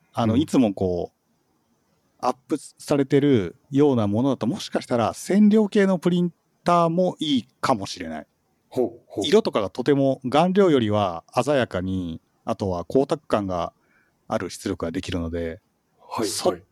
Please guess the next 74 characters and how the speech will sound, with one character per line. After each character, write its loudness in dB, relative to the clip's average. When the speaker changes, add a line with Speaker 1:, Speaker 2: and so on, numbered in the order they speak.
Speaker 1:
ち -4
も 4
あ 4
り -4
か -2
も -4
し -16
れ -10
な -10
い -10
で -12
す。 -20
な 2
の 4
で、 -2
両 4
方 2
買 2
っ -20
た 2
ら 0
い -6
い -10
と -6
思 -2
い -6
ま -8
す。 -8
Speaker 2:
<laughs> -10
え、 0
ど 0
う 4
い 4
う 2
こ 0
と 0
で 0
す -8
か？ -6
Speaker 1:
あ 0
の、 0
Speaker 2:
線 4
Speaker 1:
イ 6
ン-、 4
イ 2
ン 6
ク 2
の 4
種 0
類 6
が 2
二 2
種 0
類 6
あ 0
る -8
ん -10
で -12
す -20
よ。 -18
二 0
種 2
類 2
あ -2
る -6
じ -10
ゃ -12
な -14
い -14
で -14
す -20
か。 -14
Speaker 2:
は -2
い、 -4